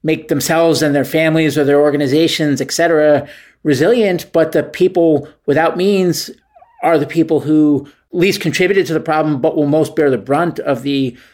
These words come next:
initial impacts of it. How do you think about that in terms of our existing construct as a, as a society? Do you think that the engine we have is the engine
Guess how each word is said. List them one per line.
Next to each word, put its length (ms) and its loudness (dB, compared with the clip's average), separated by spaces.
initial 600 0
impacts 440 -4
of 160 0
it. 360 0
How 260 -4
do 80 4
you 360 2
think 320 -4
about 260 0
that 180 0
in 120 -2
terms 360 -2
of 180 0
our 500 0
existing 460 0
construct 720 -2
as 200 0
a, 380 0
as 140 0
a 60 -2
society? 640 0
Do 140 -6
you 80 0
think 360 -2
that 120 -2
the 120 -2
engine 280 0
we 100 0
have 340 -2
is 140 -4
the 120 -4
engine 480 -2